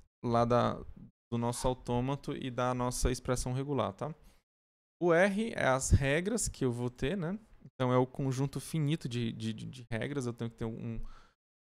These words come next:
é, é, esses, esse, aquele, é, é, como a gente já viu, né? E tem um S, é, aliás, e, e claro, né, o tipo de regra é o quê? Você tem uma variável, né? Você tem uma variável,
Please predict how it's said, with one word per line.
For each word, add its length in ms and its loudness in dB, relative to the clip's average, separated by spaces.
é, 140 -2
é, 800 -4
esses, 920 -4
esse, 380 -12
aquele, 340 -2
é, 240 -2
é, 280 -2
como 160 -2
a 60 0
gente 280 -6
já 120 -2
viu, 240 -4
né? 160 -4
E 40 -10
tem 160 0
um 140 2
S, 500 2
é, 440 2
aliás, 460 4
e, 100 -4
e 60 -8
claro, 280 6
né, 100 4
o 80 4
tipo 280 -8
de 160 -4
regra 360 4
é 20 2
o 60 0
quê? 160 -2
Você 260 0
tem 200 -2
uma 300 0
variável, 840 2
né? 160 -4
Você 220 -10
tem 160 -8
uma 140 -4
variável, 540 -2